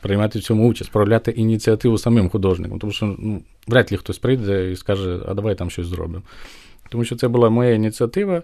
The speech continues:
я знайшов для неї інвестора, і вс-, я, я придумав цю всю ідею, і якби бу-, я був ініціатором, е, реалізації цього проєкту. Тому <clears throat> я закликаю інших художників так само,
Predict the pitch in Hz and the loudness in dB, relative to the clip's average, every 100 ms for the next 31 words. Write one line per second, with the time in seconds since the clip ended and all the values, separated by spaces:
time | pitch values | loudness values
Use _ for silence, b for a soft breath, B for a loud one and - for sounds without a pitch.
0 | B B B B - 123 117 110 104 - | B B B B -2 2 2 2 -4 -2
1 | 107 104 107 110 104 101 143 156 - 143 | -4 -2 -2 -2 -2 0 0 0 -4 -2
2 | 135 117 107 - - 120 107 - 104 98 | -2 -2 -6 -10 -16 -16 -14 -10 -6 -6
3 | 98 95 107 143 165 139 143 139 139 135 | -6 -10 -6 0 0 0 -6 -6 -4 0
4 | 139 131 117 123 127 131 131 b b b | 2 2 0 -2 0 0 0 b b b
5 | b _ - 214 - 101 123 117 131 120 | b _ -20 -20 -20 -12 -8 0 0 0
6 | 120 139 117 117 101 101 98 - 101 - | -4 -2 4 4 6 2 2 2 2 0
7 | 95 90 92 92 92 98 104 101 98 98 | -4 -6 -6 -8 -8 -10 -12 -12 -12 -12
8 | 98 - - - 98 104 98 104 92 101 | -12 -14 -14 -8 -4 -2 0 0 -2 -4
9 | 95 85 92 90 - - 110 151 131 - | -4 -2 -2 -4 -8 -6 -2 -2 -2 -2
10 | 135 123 110 123 127 123 123 120 120 - | 2 2 0 0 2 4 4 2 0 2
11 | 113 131 110 104 95 110 104 98 90 | 2 2 -2 -4 -4 -2 0 -2 -4